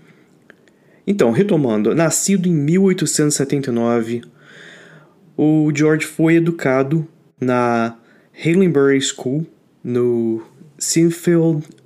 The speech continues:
Engineering School e também na London University, onde foi lá que ele se formou em física e matemática. Então, realmente, né, ele obteve esses dois, ah, est-,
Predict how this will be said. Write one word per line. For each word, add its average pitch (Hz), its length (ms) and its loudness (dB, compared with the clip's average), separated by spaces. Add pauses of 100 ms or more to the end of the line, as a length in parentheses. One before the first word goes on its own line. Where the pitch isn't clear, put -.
Engineering 147 460 0
School 143 560 -2
e 139 80 -2
também 123 520 -2
na 120 140 0
London 113 300 0
University, 110 840 -2
onde 139 400 -2
foi 135 220 -4
lá 107 100 -2
que 113 140 -4
ele 135 80 -2
se - 140 -8
formou 135 440 0 (300)
em 165 100 -2
física 131 800 -4 (280)
e 127 100 -4
matemática. 123 760 -4 (800)
Então, 135 220 0
realmente, 113 560 0
né, 135 180 0
ele 131 300 -2 (600)
obteve 131 560 0
esses 135 280 -4
dois, 127 760 -2 (360)
ah, 127 320 -2 (1000)
est-, - 220 -12